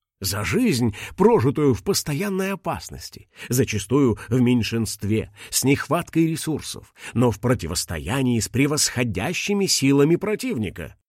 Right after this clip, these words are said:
Бросить немного домашней птицы на вок и сделать вид, будто прилепить на это мое имя — это высокая честь? Как говорит мадам Цо, поговорим о безвкусице.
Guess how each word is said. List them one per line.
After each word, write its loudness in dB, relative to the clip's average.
Бросить 0
немного 2
домашней -4
птицы -4
на -2
вок -4
и 0
сделать 0
вид, 0
будто 0
прилепить 0
на 0
это 0
мое 0
имя — -4
это -6
высокая -2
честь? -6
Как 0
говорит 2
мадам 2
Цо, -6
поговорим 2
о 2
безвкусице. -2